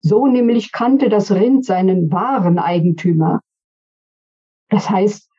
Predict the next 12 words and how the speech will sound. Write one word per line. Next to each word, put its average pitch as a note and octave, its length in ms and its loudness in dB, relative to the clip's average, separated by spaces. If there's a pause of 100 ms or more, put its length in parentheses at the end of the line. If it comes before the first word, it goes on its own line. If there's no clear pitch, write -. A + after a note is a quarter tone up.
(220)
er G#3 160 2
gab G3 240 -2
sich - 160 -2
durch A3 220 -2
Predigen A3 580 2
zu - 100 -4
erkennen. F3 640 0 (800)
Und D#3+ 200 0
sofort G3 500 -2
erkannte F3+ 500 0
der E3 220 0
Esel G3+ 500 0